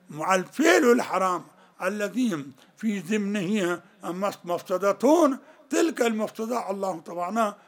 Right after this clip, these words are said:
رفعها. فإذا ارتكب الإنسان محرم مع، مع قناعته حسب الأدلة أنه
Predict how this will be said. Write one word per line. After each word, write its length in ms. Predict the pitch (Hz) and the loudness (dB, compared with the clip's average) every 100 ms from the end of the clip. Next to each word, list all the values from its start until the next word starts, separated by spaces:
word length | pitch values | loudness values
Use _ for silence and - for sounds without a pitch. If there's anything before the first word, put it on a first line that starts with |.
| - | -4
رفعها. 580 | 180 175 175 156 156 135 _ _ | -2 -2 0 0 0 -4 _ _
فإذا 320 | 180 180 180 208 | 0 0 2 0
ارتكب 460 | 202 247 - 254 | 2 -2 0 2
الإنسان 560 | 214 202 190 208 190 185 | 2 0 -6 -4 -4 -6
محرم 500 | 170 175 180 170 147 - - - | -8 -4 -2 -4 -6 -20 -20 -14
مع، 440 | 165 196 190 190 - - - _ | -4 -2 0 0 -4 -18 -20 _
مع 580 | 151 180 190 190 160 160 _ _ _ _ | -6 -2 0 0 -2 -10 _ _ _ _
قناعته 880 | - 196 214 208 269 - 277 226 233 | -2 2 2 4 0 2 2 4 2
حسب 280 | 165 214 214 | 2 -2 -6
الأدلة 580 | 220 190 180 202 202 180 | -4 -4 0 0 0 -2
أنه 220 | 185 170 | -8 -10